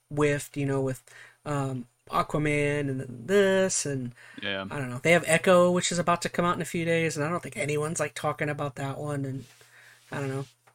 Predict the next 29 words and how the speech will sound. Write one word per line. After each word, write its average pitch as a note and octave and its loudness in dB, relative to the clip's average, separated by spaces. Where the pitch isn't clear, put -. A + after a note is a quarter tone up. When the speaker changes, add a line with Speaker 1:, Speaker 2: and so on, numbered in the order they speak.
Speaker 1:
<clears throat> A4+ -4
Speaker 2:
I G#3 -6
think C4 -2
I'm G3 0
a D#3+ 2
little D3 2
sad, B2 -2
too, C#3+ -4
'cause, B2 -4
I - -2
mean, C3 0
I, E3 2
I E3 2
fell D#3 4
off B2+ 6
the A#2+ -4
Marvel G#2+ 0
train G#2 -6
pretty D3+ -4
hard B2+ 2
the B2+ -8
past C3 -2
year, A#2+ -2
year A#2+ -4
and A#2+ -2
a A2+ -2
half B2 -4
or B2+ -10
so. C3 -2